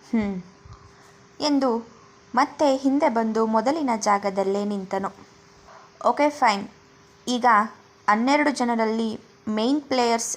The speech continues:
ಆದ ಏಳು ಜನ ಮಾತ್ರ ನೀವು ನಿಂತಿರೋ ಜಾಗದಿಂದ ಎರಡು ಹೆಜ್ಜೆ ಮುಂದೆ ಬಂದು ನಿಲ್ಲಿ" ಎಂದನು. ಆಗ ಇಂಚರ, ಕಾವ್ಯ, ಶರಣ್ಯ, ರಚಿತಾ, ಸಂಧ್ಯಾ, ಶಿಲ್ಪಾ ಮತ್ತು ದೀಪಿಕಾ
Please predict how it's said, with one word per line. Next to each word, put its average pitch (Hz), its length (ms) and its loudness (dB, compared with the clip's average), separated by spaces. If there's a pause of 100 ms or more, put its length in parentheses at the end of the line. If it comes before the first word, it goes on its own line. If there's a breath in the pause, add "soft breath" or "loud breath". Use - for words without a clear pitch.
ಆದ 202 220 4 (340)
ಏಳು 254 240 2
ಜನ 226 260 -2
ಮಾತ್ರ 196 380 0 (520)
ನೀವು 247 220 -2
ನಿಂತಿರೋ 233 460 0
ಜಾಗದಿಂದ 196 640 -2 (160)
ಎರಡು 233 320 -2
ಹೆಜ್ಜೆ 196 400 -4
ಮುಂದೆ 214 380 -4
ಬಂದು 196 280 -4
ನಿಲ್ಲಿ" 202 420 -4 (680)
ಎಂದನು. 208 420 -2 (1040 loud breath)
ಆಗ 233 280 2 (300)
ಇಂಚರ, 220 420 -2 (360)
ಕಾವ್ಯ, 214 520 2 (240)
ಶರಣ್ಯ, 233 640 -2 (260)
ರಚಿತಾ, 202 600 0 (460)
ಸಂಧ್ಯಾ, 220 600 2 (280)
ಶಿಲ್ಪಾ 262 580 -2 (380)
ಮತ್ತು 214 340 -6 (280)
ದೀಪಿಕಾ 240 540 -2